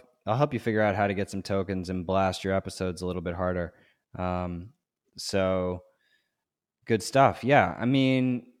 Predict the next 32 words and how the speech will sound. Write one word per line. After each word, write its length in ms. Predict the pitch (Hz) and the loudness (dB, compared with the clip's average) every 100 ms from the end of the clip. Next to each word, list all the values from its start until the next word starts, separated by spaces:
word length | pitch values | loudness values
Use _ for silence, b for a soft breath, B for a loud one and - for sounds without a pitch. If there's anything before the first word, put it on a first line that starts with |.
| _ - | _ -4
yeah, 160 | 143 | -2
definitely. 560 | 120 117 170 160 190 180 | -2 2 2 4 2 2
Also, 300 | 139 151 113 | 2 2 -2
you 80 | 139 | -2
know, 120 | 123 | -2
we 140 | 113 | 0
have 140 | 139 135 | 2 2
the, 120 | 131 | -2
the 180 | 117 110 | -2 -2
mobile 300 | 117 110 107 | 0 0 2
apps 320 | 107 107 - | 2 2 -2
as 120 | 110 104 | -8 -2
well. 440 | 95 95 98 98 | 2 4 4 2
And 340 | 95 98 95 - | -2 -6 -8 -10
it's 180 | 117 - | -12 -10
just 240 | 302 - | -10 -10
kind 240 | - 294 254 | -2 0 0
of 160 | 220 | 0
like, 380 | 226 190 - - _ _ _ _ _ _ _ _ _ _ _ _ _ _ _ - | 0 0 -2 -16 _ _ _ _ _ _ _ _ _ _ _ _ _ _ _ 0
altering 560 | 139 170 - 220 208 | 2 2 -2 0 2
your 140 | 180 147 | 2 0
routine, 760 | 135 120 - - 123 117 104 | -2 -2 -6 -4 -2 0 0
like, 220 | 101 101 - | -4 -6 -4
'cause 140 | 131 | 0
we're 120 | 139 | 4
all 200 | 131 156 | 6 6
so 300 | 165 - 139 123 | 6 4 4 4
addic-, 200 | 117 104 | 0 -2
you 60 | |
know, 80 | 123 | -2
I'm 160 | 113 160 | 0 4
not 300 | 170 120 | 4 4